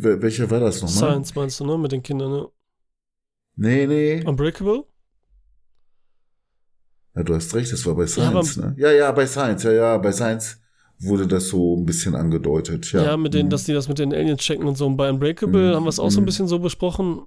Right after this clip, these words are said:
Speaker 2: im anderen Podcast, weil der Junge halt dafür offen ist, dass Bruce Willis so stark
Speaker 1: Mhm.
Speaker 2: ist. Offener als Bruce Willis selbst quasi und daran glaubt, ne?
Speaker 1: Aber es gibt auch viele andere Filme, B-Movies und C-Movies und so,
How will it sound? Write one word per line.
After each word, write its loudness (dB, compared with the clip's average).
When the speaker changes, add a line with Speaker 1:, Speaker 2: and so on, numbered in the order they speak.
Speaker 2:
im -2
anderen 0
Podcast, -4
weil 0
der -2
Junge 0
halt 0
dafür -2
offen -2
ist, -2
dass -4
Bruce -2
Willis -2
so -4
stark 2
Speaker 1:
Mhm. -4
Speaker 2:
ist. -8
Offener -2
als -2
Bruce -6
Willis -2
selbst -2
quasi -4
und -2
daran 0
glaubt, -2
ne? 0
Speaker 1:
Aber 4
es -2
gibt -6
auch 2
viele 0
andere -2
Filme, 0
B-Movies 0
und -2
C-Movies 0
und -2
so, -2